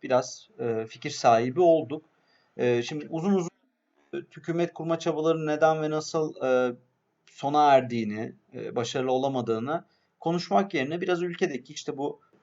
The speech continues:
herkesin mezheplerine göre ayrıldığı, e, sisteme dair bir şeyler söyleyelim. Şimdi iç savaştan sonra dediğimiz gibi Lübnan öyle bir sistem kuruyor ki,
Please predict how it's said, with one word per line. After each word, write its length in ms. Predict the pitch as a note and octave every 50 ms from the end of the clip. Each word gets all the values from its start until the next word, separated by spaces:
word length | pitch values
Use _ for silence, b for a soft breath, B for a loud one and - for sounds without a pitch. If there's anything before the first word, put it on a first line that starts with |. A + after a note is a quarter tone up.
| _
herkesin 720 | - C#3 C#3+ D3+ D#3 D#3 - D#3 A#2+ A#2+ D3 D#3+ E3+ G3+ - _ _ -
mezheplerine 600 | - A#2+ B2 - D#3 D#3 - D#3 D#3 D#3 E3+ F3+
göre 340 | E3 E3 D3+ B2+ G#2+ - - - _ _ _ _ _ _ -
ayrıldığı, 840 | A#2+ A#2 A#2 A2+ A2+ A2+ A2+ A2+ G#2+ G#2 A#2+ C#3+ E3+ G3 - - - - - -
e, 220 | C3+ C3+ C3 -
sisteme 500 | - - D3 - - - D#3 D#3 D#3+ D#3
dair 260 | C3+ A#2+ A#2+ A#2+ A#2
bir 80 | G#2+ -
şeyler 360 | - - G#2+ G#2 G#2 G2+ G2+
söyleyelim. 540 | G2+ - - G#2 G2+ G2+ G#2 G#2 - G#2 -
Şimdi 380 | - - - F3+ F3 C#3 A2+ - - _ _
iç 120 | - F3 -
savaştan 520 | - G#3+ G3 F#3 F#3+ F#3+ F#3+ - G3 F#3
sonra 400 | F#3 F3+ - D3+ A#2+ C3 D3 D#3+
dediğimiz 340 | E3 D#3+ D#3 D#3 D3 B2 G#2
gibi 160 | G2+ G#2+ A#2+
Lübnan 280 | C#3+ C3+ B2+ A2+ G#2+ A#2+
öyle 220 | C#3+ D#3 D#3+ D#3
bir 60 | C#3+
sistem 440 | B2+ - - D3+ - - D3+ C#3 C#3+
kuruyor 360 | C#3+ - D3+ C3+ A#2+ G2+ G2
ki, 200 | - - F#3 G3+